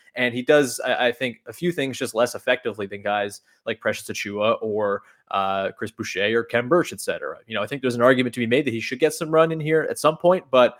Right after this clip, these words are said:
I think with the way the rotation's looking right now, with Thad Young, Young coming in, I don't really see there being that much of an avenue for Justin Champagnie here.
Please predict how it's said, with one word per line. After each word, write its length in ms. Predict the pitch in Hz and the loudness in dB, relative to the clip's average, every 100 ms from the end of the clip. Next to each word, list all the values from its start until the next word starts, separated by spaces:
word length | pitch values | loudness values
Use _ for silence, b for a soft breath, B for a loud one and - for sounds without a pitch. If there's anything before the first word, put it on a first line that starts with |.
| b b 113 | b b -6
I 80 | |
think 340 | 113 131 123 127 | -4 -4 -4 -4
with 140 | 120 | -2
the 100 | 123 | 0
way 400 | 117 131 127 127 | 4 4 4 2
the 160 | 120 120 | 0 0
rotation's 540 | 117 117 117 117 107 | 0 -2 -8 -8 -4
looking 260 | 160 185 135 | -2 -2 0
right 180 | 120 104 | 0 0
now, 200 | 110 110 | -2 -2
with 140 | 110 | -2
Thad 300 | 127 123 120 | 0 2 2
Young, 220 | 117 117 - | -2 -4 -10
Young 300 | 127 135 131 | -2 -2 -2
coming 300 | 113 98 98 | -10 -10 -10
in, 80 | 101 | -8
I 80 | 104 | -4
don't 240 | 120 117 | -2 -2
really 240 | 110 104 107 | -4 -8 -10
see 180 | - | -12
there 100 | 101 | -12
being 260 | 101 98 98 110 | -12 -16 -14 -8
that 220 | 110 107 | -6 -6
much 160 | 104 | -10
of 80 | 101 | -10
an 100 | 98 | -6
avenue 360 | 101 104 98 95 _ | -6 -6 -8 -20 _
for 180 | 110 - _ | -20 -20 _
Justin 260 | 110 - | -8 -8
Champagnie 420 | 107 104 139 220 131 | -6 -2 2 2 2
here. 300 | 104 104 | -2 -4